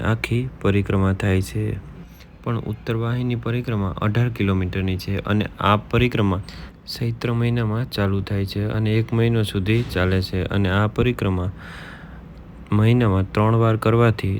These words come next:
જે મોટી પરિક્રમા કરીએ તેના જેટલું પુણ્ય પ્રાપ્ત થાય છે. આપણે જાણીએ છીએ કે નદીનો પ્રવાહ પશ્ચિમ તરફ હોય છે, પણ કેટલીક જગ્યાએ આ નદી ઉત્તર તરફ પણ વહે છે અને આવી જગ્યાને ખૂબ જ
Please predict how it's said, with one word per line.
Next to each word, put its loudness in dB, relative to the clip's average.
જે 4
મોટી 4
પરિક્રમા 4
કરીએ 4
તેના 4
જેટલું 2
પુણ્ય 6
પ્રાપ્ત 4
થાય 4
છે. 0
આપણે -2
જાણીએ 0
છીએ -2
કે 0
નદીનો 2
પ્રવાહ 2
પશ્ચિમ 0
તરફ 0
હોય 4
છે, -4
પણ 0
કેટલીક 0
જગ્યાએ 4
આ 4
નદી 2
ઉત્તર 2
તરફ 2
પણ 2
વહે 4
છે -2
અને 0
આવી 2
જગ્યાને 2
ખૂબ 0
જ -10